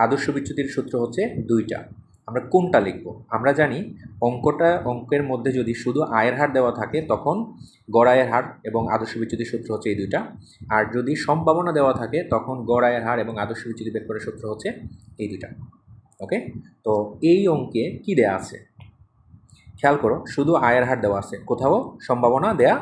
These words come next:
নাই। যেহেতু শুধু আয়ের হার দেওয়া আছে, so আমরা প্রথমে এই আর বার বের করব এবং এই আদর্শ বিচ্যুতি বের করব, তারপরে আমরা বিভেদাঙ্ক বের করব।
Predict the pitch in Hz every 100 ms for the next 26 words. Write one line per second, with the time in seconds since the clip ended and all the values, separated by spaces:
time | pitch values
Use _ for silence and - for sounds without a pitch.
0 | - - 113 110 92 - - _ _ -
1 | - - - - _ _ - 107 143 -
2 | 170 135 151 175 127 131 139 165 135 127
3 | 120 107 - 175 - - 135 202 - 110
4 | 131 131 123 - 151 180 262 - - _
5 | _ _ 156 180 208 226 - - - 120
6 | 120 131 135 127 120 123 147 131 113 117
7 | 127 143 117 120 - 117 113 113 104 107
8 | 107 110 - 123 120 120 120 117 180 165
9 | 104 104 98 98 95 98 95 101